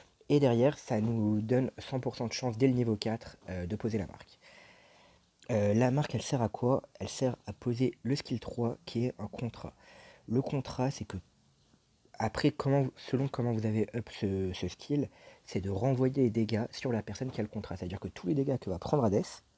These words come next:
eh ben, seront envoyés sur la personne qui a pris le contrat. Concrètement, c'est ça. Et ça dure trois manches. Donc vous pouvez concr-,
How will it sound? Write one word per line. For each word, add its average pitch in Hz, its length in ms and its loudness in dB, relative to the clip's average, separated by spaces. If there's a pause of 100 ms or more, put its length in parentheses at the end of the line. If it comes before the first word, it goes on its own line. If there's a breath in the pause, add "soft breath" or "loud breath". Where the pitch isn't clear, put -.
(460)
eh 101 60 -6
ben, 110 100 2
seront 127 400 -2
envoyés 110 320 0
sur - 160 -4
la 92 60 -2
personne 120 240 -6
qui 113 100 -4
a - 20 -6
pris - 140 -8
le - 40 -14
contrat. - 220 -18 (220)
Concrètement, 107 360 -6
c'est 95 140 -10
ça. - 100 -18 (680 loud breath)
Et 123 100 -2
ça 101 140 0
dure 123 180 0
trois - 220 2
manches. 90 340 -6
Donc 101 140 -6
vous 104 80 -4
pouvez 113 240 -4
concr-, - 420 -6